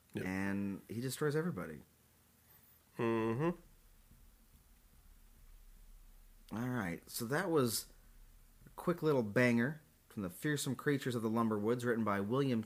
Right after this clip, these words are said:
Speaker 2: Thomas Cox. And the illustrations,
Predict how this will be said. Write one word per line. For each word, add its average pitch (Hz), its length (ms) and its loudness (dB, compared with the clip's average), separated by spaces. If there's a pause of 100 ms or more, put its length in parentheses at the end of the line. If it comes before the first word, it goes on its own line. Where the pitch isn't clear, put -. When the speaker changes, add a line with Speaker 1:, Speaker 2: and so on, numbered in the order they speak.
Speaker 2:
Thomas 123 460 0
Cox. - 760 -2 (1040)
And 98 200 -4
the 101 80 0
illustrations, 120 1000 -2